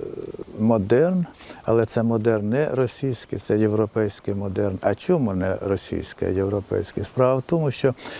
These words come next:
майже вся адміністрація, е, Кеніга в Тростянці, вони були німці. І керуючим маєтком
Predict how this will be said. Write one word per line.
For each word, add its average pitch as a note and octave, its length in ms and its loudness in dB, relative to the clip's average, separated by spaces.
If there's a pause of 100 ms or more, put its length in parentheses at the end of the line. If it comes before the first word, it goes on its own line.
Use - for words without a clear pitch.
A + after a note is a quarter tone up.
(140)
майже C3+ 340 4
вся B2 300 2
адміністрація, A2 1000 -2 (400)
е, G#2+ 800 0
Кеніга D#3 420 4
в G2 40 -8
Тростянці, G2 560 -2
вони B2 200 4
були B2 260 4
німці. E2 680 -4 (340)
І G#2 80 0
керуючим A2 600 2
маєтком G#2+ 640 0